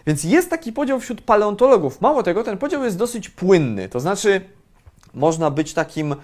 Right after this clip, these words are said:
E, można być oczywiście zawsze lampersem i zawsze, e, tutaj, e, klasyfikować wszystko,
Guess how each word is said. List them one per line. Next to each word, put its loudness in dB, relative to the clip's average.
E, 0
można 4
być -2
oczywiście 0
zawsze 4
lampersem 2
i -10
zawsze, 0
e, -4
tutaj, -2
e, -6
klasyfikować -4
wszystko, 0